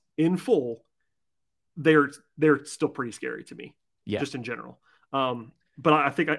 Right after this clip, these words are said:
Speaker 1: without, without, without that being assured at this point, I think it's some order Miami, Philly, uh, may-, maybe Miami just for safety reasons, 'cause Philly has, we just don't know. We haven't seen it.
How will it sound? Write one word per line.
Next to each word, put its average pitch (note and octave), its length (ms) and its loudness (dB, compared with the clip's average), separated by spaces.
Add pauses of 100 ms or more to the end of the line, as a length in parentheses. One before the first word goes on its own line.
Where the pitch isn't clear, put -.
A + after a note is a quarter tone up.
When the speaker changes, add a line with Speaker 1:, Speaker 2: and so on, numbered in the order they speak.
(120)
Speaker 1:
without, D#3+ 360 6
without, E3 380 4
without D#3+ 280 4
that D3 240 2
being C#3+ 220 2
assured E3 320 0
at D#3 40 -8
this D#3+ 120 -8
point, D3 300 -2
I B2 80 -6
think C3 200 -10
it's C3 140 -10
some C#3+ 300 -6
order B2+ 240 -4
Miami, B2 300 -8
Philly, A#2 400 -10 (640)
uh, C#3+ 120 -18
may-, D3 280 -4
maybe D3 260 0
Miami D3+ 360 2
just D3 140 -6
for C3 80 -6
safety C#3+ 340 -4
reasons, D3 320 4
'cause C3+ 160 -10
Philly C#3+ 260 -2
has, B2+ 400 -8 (320)
we D3 100 4
just D3 100 -2
don't A2+ 180 -4
know. A#2+ 180 0
We C3 120 0
haven't A2+ 140 -10
seen C3 220 -4
it. D#3 180 -4